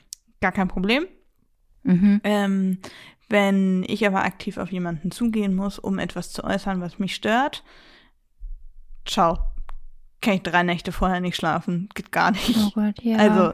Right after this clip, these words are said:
Speaker 2: Mhm.
Speaker 1: kommt immer drauf an.
Speaker 2: Also ha-, brauchen deine ganzen Freunde und Familienmitglieder eher keine Angst haben, dass du mal eine Intervention startest?
Speaker 1: Nein, nein, nein, nein.
Speaker 2: <laughs> Nein.
Speaker 1: Nein, nein, nein, nein. Nein, nein. <laughs>
Speaker 2: Also,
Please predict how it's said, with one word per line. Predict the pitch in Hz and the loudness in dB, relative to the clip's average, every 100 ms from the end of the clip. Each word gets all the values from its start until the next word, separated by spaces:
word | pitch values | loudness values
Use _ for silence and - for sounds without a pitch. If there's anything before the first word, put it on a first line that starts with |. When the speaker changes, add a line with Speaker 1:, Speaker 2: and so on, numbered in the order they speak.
| 240 | 4
Speaker 2:
Mhm. | 226 240 247 247 - - | 6 8 8 6 -6 0
Speaker 1:
kommt | 196 | 2
immer | 170 151 | 2 -2
drauf | 170 160 - | -4 -8 -6
an. | 180 - - _ _ _ _ _ _ - | -8 -8 -20 _ _ _ _ _ _ 0
Speaker 2:
Also | - 214 | 4 8
ha-, | 220 - | 8 6
brauchen | 196 202 196 | 8 8 8
deine | 196 190 | 8 6
ganzen | 185 180 - 185 | 4 4 2 2
Freunde | - 196 196 185 180 | 4 4 6 6 4
und | |
Familienmitglieder | 180 190 185 190 185 190 180 185 180 - | 4 4 6 6 6 4 6 6 6 4
eher | 180 180 | 2 2
keine | - 196 196 202 | 0 2 4 4
Angst | 190 - - | 2 2 2
haben, | 185 | 2
dass | 180 - | 2 2
du | |
mal | 190 180 | 4 6
eine | 175 | 6
Intervention | 185 185 175 170 180 175 | 6 4 4 4 4 2
startest? | - 160 147 - - - | 2 0 0 -2 -6 -4
Speaker 1:
Nein, | 175 175 165 160 156 | -2 0 -2 -4 -6
nein, | 156 | -6
nein, | 160 185 | -8 -10
nein. | 190 175 170 - | -10 -10 -10 2
Speaker 2:
<laughs> | |
Nein. | 208 202 - 254 - | 8 8 10 6 6
Speaker 1:
Nein, | 247 190 247 - - | 2 6 4 4 4
nein, | 226 185 | 4 8
nein, | 226 | 6
nein. | 175 - - - - _ _ _ _ - | 6 4 2 0 -20 _ _ _ _ -2
Nein, | 277 - - - | 0 0 -8 4
nein. | 254 - 277 - - 262 - 233 | 4 8 6 6 2 2 4 2
<laughs> | - - - - - - 254 - 196 - - | 0 -10 -12 -12 -12 -12 -12 -8 -8 -8 0
Speaker 2:
Also, | 226 214 214 | 4 6 6